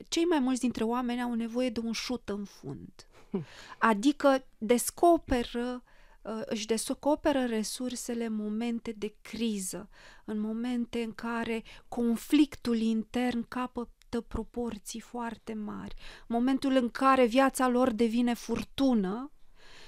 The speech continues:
Speaker 1: și aproape că există riscul să se prăbușească în această furtună.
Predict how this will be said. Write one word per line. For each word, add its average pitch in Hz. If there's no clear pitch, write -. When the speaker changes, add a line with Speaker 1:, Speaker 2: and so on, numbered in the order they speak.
Speaker 1:
și -
aproape 247
că 240
există 226
riscul 226
să 233
se 226
prăbușească 220
în 220
această 226
furtună. 208